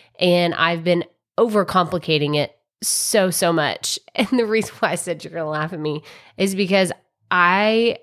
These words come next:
was on a great run, like, batching all the episodes for this week. And then I was like, "Oh, yeah, I need to do an episode on TikTok." But the, there's, like, a whole mowing crew on our street right now. And I was like, "Oh, well, I have to wait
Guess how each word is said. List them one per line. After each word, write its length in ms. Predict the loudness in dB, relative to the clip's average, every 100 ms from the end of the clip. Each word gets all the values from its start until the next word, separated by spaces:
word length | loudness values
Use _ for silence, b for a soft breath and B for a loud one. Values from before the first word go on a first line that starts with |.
| -6
was 240 | -2 0
on 160 | 0 -2
a 60 |
great 240 | -2 -2 0
run, 440 | 0 2 2 0
like, 240 | -2 -4
batching 520 | 0 2 2 0 0 2
all 140 | 2
the 100 | 2
episodes 520 | 0 -2 -2 0 -2
for 120 | -4
this 240 | -2 -4 -4
week. 460 | -4 -2 -4 -8 B B B B -2
And 200 | 0 2
then 180 | 2 2
I 80 |
was 100 | 0
like, 140 | -2 -2
"Oh, 80 | 0
yeah, 200 | 2 2
I 120 | 2
need 180 | 0 -2
to 80 |
do 120 | -2 0
an 100 | 0
episode 360 | -2 -4 -4
on 140 | -2 -4
TikTok." 640 | -6 0 2 4 2 -4
But 400 | 0 4 4 2 b b b b -18
the, 560 | -2 0 0 0 0 -2 -10 -10 -4
there's, 320 | -2 0 0 0
like, 240 | 0 -2
a 80 | -6
whole 280 | -2 2 2
mowing 600 | 2 2 4 4 4 2
crew 520 | 0 -2 0 2 0 -2
on 220 | -2 -2
our 160 | -2
street 340 | -4 -4 -2 0
right 200 | 0 0
now. 380 | 0 2 2 2
And 100 | 0
I 20 |
was 100 | -2
like, 120 | -4
"Oh, 240 | 0 2 4
well, 140 | 2
I 120 | 2
have 160 | 0 -2
to 80 | -2
wait 520 | 2 2 2 0